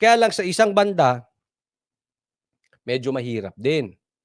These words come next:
Oh, let's be frank, let's be honest. Ang sinasabi ba ng mga Pilipino,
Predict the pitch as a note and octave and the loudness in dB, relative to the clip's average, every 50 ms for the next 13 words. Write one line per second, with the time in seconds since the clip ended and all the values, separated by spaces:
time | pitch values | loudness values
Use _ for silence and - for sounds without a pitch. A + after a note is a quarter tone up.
0 | _ _ _ _ _ _ _ _ _ _ _ - A#2 D#3 G#3+ B3+ A#3 - - F3+ | _ _ _ _ _ _ _ _ _ _ _ -6 -4 -4 -2 -4 -4 -4 -6 -4
1 | G3 A3+ G#3 - G#3+ G#3 F#3+ D#3 C#3+ - F3+ A#3 B3 - - G3+ F#3+ G#3+ G3+ F#3 | -4 -4 -2 0 0 0 0 0 -2 -4 -4 -4 -4 -6 -6 -6 -6 -4 0 0
2 | F#3 F#3 F#3 F3+ D#3+ C#3 A#2+ - - _ _ _ _ _ _ _ _ _ _ _ | 0 0 0 0 -2 -4 -6 -8 -14 _ _ _ _ _ _ _ _ _ _ _
3 | _ _ _ _ _ _ _ _ _ _ _ _ _ _ _ _ _ _ _ _ | _ _ _ _ _ _ _ _ _ _ _ _ _ _ _ _ _ _ _ _
4 | _ _ _ _ _ _ _ _ _ _ _ _ _ _ _ _ _ _ _ _ | _ _ _ _ _ _ _ _ _ _ _ _ _ _ _ _ _ _ _ _
5 | _ _ _ _ _ _ _ _ _ - G3+ A#3 A#3+ - - A3+ A3 G#3 G3 - | _ _ _ _ _ _ _ _ _ -2 0 0 0 0 0 0 2 2 2 2
6 | G#3 F#3+ F#3 F3+ F#3 F3+ E3+ E3+ E3+ E3 E3 D#3 D3+ D3+ D3+ - D3+ C#3 C3+ C3 | 2 2 2 2 2 2 2 0 0 0 -2 -2 -4 -4 -4 -6 -8 -8 -8 -8
7 | - C#3 B2+ A#2+ A#2 C#3+ F#3 - _ _ | -8 -8 -6 -6 -4 -4 -6 -6 _ _